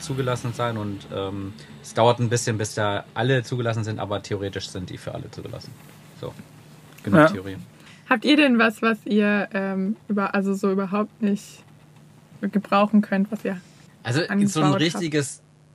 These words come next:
Speaker 1: Utensil, Gadget, was wir überhaupt nicht brauchen, haben wir, glaub ich, nicht. Ich hätte mir ein bisschen mehr Einsatzmöglichkeiten von der, unserer Lightbar versprochen, aber klar, wir fahren halt meistens in Europa rum und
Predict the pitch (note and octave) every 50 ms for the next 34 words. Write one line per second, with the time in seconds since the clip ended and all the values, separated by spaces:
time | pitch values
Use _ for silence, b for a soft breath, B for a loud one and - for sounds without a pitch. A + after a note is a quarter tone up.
0 | _ _ _ _ _ - B2 A#2 - C3 B2+ A#2+ A#2 A2 - C3 C#3 D3 D3 C#3
1 | C3 - B2 B2+ C3 - - - C3 B2 B2 B2 A#2+ - - - - - - -
2 | - - G#2+ G#2+ A#2 A#2 - - - G#2+ F#2 - _ _ - G#2+ A2 G2+ - -
3 | - - - - - - C#3 C3 - - C3 C3 B2+ C3 B2 A2+ A#2+ A#2+ A2+ G#2+
4 | - G#2+ G2+ G#2 G2 - - - A2+ B2+ D3+ F3+ F3+ - - B B B B B
5 | B - C#3 C#3 - F3 D#3+ D#3 D3+ C#3 - C3+ A#2+ A#2 D#3 D3 - D#3+ D3 C#3
6 | C#3+ C#3 C3 C3 C3 C3 C3 C3 C3 C3+ C3 C3 C3 B2+ B2 - - - _ -
7 | A2 A#2+ C3+ D3 D3+ C#3 C3 C#3 C#3 C3+ B2+ - - C3 B2+ B2+ - C3 A#2 -
8 | - B2 B2 A#2+ A#2 G#2+ G2+ - - A2 A2 G#2+ G#2 G2+ F2 G2+ G#2 - - G#2
9 | G#2 G#2 A#2 C3 - - C#3 C#3 - - B2+ - - - C3 C3 B2+ C3+ C3 A#2+
10 | - G#2+ A2 G#2 G2+ - - A2+ A2 A2+ A2+ B B B B B B B B B
11 | - - - - G#2 G2+ - - A2 A#2 A#2 A2+ A2 G2+ - G#2 G#2+ A2+ A2 -
12 | A2 G#2 - G#2+ G2+ G2 G2 F2+ G#2 A2+ A2+ - A#2 G#2 A2+ A2+ A2+ A2+ A2 -
13 | G#2 G2+ G2+ G2+ G2 F#2+ F#2+ -